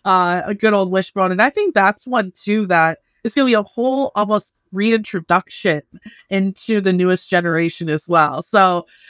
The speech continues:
uh, watch out for these films, but those right there is why we're seeing that stock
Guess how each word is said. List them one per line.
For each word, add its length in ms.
uh, 60
watch 300
out 180
for 100
these 220
films, 400
but 240
those 380
right 200
there 240
is 140
why 320
we're 140
seeing 240
that 180
stock 320